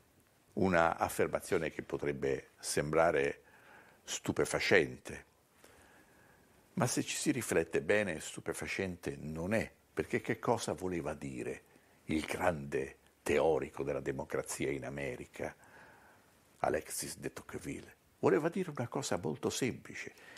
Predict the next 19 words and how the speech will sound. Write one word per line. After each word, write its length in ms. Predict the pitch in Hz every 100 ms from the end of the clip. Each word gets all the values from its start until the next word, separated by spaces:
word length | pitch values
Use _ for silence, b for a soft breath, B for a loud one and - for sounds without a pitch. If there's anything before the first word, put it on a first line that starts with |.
| B
e 140 | - 98
cioè 240 | 120 113
che 240 | - 92
questo 840 | - - 165 165 - - 117 110 - _ _ _
progetto, 1040 | - 104 120 101 - - - _ - - - B B B B B
queste 420 | 135 139 - 131
iniziative 1500 | 113 - 117 117 139 - - 117 - 165 104 78 - 65 - -
di 240 | - 80
Luigi 560 | 73 92 90 - 69 - _
decimoquarto 1300 | - 80 92 - 69 - - 76 73 - - 76 - B B B B -
per 300 | 92 90 80 -
uniformare 1000 | 90 90 - 82 78 87 92 85 80 78
dal 180 | - 76
punto 300 | - 95 85
di 140 | 71 67
vista 580 | 82 90 - 76 76 - B B B B B
legislativo 1080 | - 82 - 82 - 76 - 92 71 73 - -
il 120 | - 78
paese, 680 | - 95 143 147 - 113